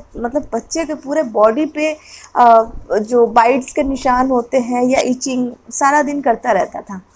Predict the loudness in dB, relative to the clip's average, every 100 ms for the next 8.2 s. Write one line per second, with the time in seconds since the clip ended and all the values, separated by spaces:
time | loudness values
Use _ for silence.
0 | -20 -12 2 4 4 2 0 0 0 -2
1 | 0 4 4 2 _ -6 -6 0 0 2
2 | -2 0 6 6 6 0 -2 -6 -4 -4
3 | -4 -6 -2 -2 -2 _ 2 2 2 -8
4 | -6 -6 -4 -6 -6 -6 -6 -4 -2 -2
5 | -4 -10 -6 -6 -6 _ _ -20 -20 -20
6 | -2 2 2 4 4 4 4 2 2 2
7 | 2 0 -2 2 2 -2 _ _ 4 6
8 | 8 6